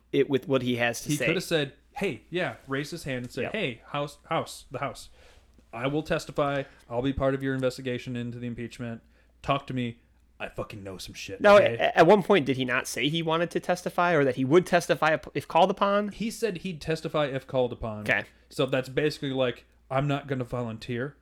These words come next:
Speaker 2: but if you make me do it, I'll do it."
Speaker 1: Right.
Speaker 2: Which,
Speaker 1: 'Cause I remember there
Speaker 2: sure,
Speaker 1: being
Speaker 2: I
Speaker 1: a th-,
Speaker 2: guess.
Speaker 1: I, wasn't Trump telling people not to, um,
Speaker 2: Absolutely.
Speaker 1: testify?
Speaker 2: Not only was he telling people to not testify, he was blocking them with legal action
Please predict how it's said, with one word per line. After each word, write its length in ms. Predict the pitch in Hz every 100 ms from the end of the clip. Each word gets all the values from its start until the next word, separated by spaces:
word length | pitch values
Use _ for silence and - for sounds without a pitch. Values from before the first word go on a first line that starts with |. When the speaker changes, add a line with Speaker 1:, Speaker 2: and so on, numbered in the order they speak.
| -
Speaker 2:
but 100 | 113
if 100 | -
you 60 |
make 240 | 107 113 -
me 80 | 104
do 180 | 101 107
it, 40 |
I'll 100 | 98
do 180 | 95 92
it." 140 | 123 -
Speaker 1:
Right. 320 | 147 113 87 - - _
Speaker 2:
Which, 300 | 147 131 - - _ _ - _ - - - - -
Speaker 1:
'Cause 140 | 190
I 60 | 202
remember 260 | 208 190
there 100 | 180
Speaker 2:
sure, 80 | 151
Speaker 1:
being 180 | 165 156
Speaker 2:
I 20 |
Speaker 1:
a 20 |
th-, 120 | 131 98
Speaker 2:
guess. 220 | - 73 73 - 127
Speaker 1:
I, 80 | 139 127
wasn't 280 | 147 139 117
Trump 200 | 135 120
telling 200 | 135 127
people 220 | 139 117
not 360 | 113 110 110 -
to, 420 | 131 127 127 123 _ -
um, 60 | 196
Speaker 2:
Absolutely. 360 | 110 139 254
Speaker 1:
testify? 260 | - 120 151
Speaker 2:
Not 60 | 196
only 140 | 202 165
was 120 | 156
he 80 | 147
telling 240 | 156 156
people 200 | 151 143
to 100 | 127
not 300 | 117 120 -
testify, 380 | 170 165 170 202 - _ _
he 200 | - 190
was 360 | 160 151 139 - - -
blocking 540 | 120 113 180 202 165
them 240 | 151 151 135
with 220 | 135 127
legal 480 | 117 120 196 139 123
action 400 | 123 - 120